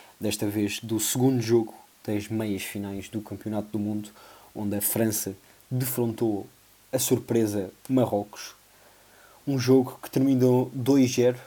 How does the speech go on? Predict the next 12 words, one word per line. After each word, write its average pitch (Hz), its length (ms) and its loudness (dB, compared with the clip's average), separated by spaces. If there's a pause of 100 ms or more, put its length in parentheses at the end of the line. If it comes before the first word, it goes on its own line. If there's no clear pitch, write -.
(160)
e 101 80 -10
que - 100 -12
levou 104 280 -2
assim 101 320 -4
a 101 40 -6
França 101 460 -8
para 104 240 -2
a 101 40 -2
final 104 360 -6
frente 107 540 -6 (160)
à 117 160 0
Argentina, 107 560 -6